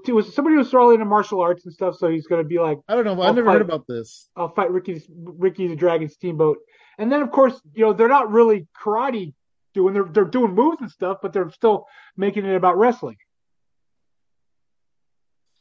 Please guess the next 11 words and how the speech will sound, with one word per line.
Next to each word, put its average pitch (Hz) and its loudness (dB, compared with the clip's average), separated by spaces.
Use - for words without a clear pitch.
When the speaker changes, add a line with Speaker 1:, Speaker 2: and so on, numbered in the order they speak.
Speaker 2:
Oh, 170 4
like 185 6
a 170 0
scripted, 180 -4
like 160 -2
a 160 0
scripted 175 -6
karate 135 -4
fight. 113 -10
Speaker 1:
Right, 254 -4
yeah. 185 -2